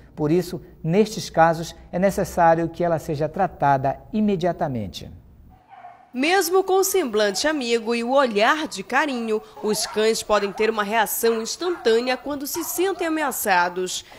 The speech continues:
Speaker 2: Em alguns casos, mesmo as mordidas surgidas de uma brincadeira podem acabar ferindo adultos e crianças. Este veterinário alerta que, independente do tipo da mordida, leve ou grave,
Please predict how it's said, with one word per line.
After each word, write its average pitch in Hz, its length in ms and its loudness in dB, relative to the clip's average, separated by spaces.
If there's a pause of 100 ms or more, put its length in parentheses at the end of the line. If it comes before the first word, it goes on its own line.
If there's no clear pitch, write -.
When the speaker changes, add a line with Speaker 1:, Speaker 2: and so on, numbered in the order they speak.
(180)
Speaker 2:
Em 202 100 2
alguns 185 400 2
casos, 202 640 0
mesmo 233 480 2
as 233 80 -4
mordidas 214 560 -2
surgidas 202 580 -4
de 202 80 -6
uma 190 140 -2
brincadeira 208 840 0 (300)
podem 202 340 4
acabar 202 520 2
ferindo 233 500 0
adultos 302 600 0
e 330 40 -4
crianças. 190 800 -4 (380)
Este 240 420 2
veterinário 208 640 0
alerta 233 540 0
que, 247 100 -12
independente 285 800 -2
do 233 140 -6
tipo 190 340 -4
da 180 100 -2
mordida, 196 720 -4
leve 202 540 -2
ou 285 80 -2
grave, 185 500 2